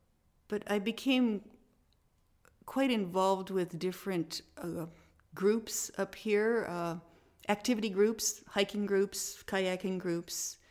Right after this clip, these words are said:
um, to get involved in the community and to have friendship. Uh,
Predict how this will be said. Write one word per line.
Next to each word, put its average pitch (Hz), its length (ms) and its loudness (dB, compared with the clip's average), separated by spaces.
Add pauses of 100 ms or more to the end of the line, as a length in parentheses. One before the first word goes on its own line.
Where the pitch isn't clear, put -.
(640)
um, 165 500 -2 (2000)
to 214 480 -4 (720)
get 240 120 2
involved 196 380 4
in 202 80 2
the 190 60 0
community 190 720 -2
and 185 200 -4
to 202 160 -2
have 180 400 -4 (420)
friendship. 185 680 -4
Uh, 165 220 -6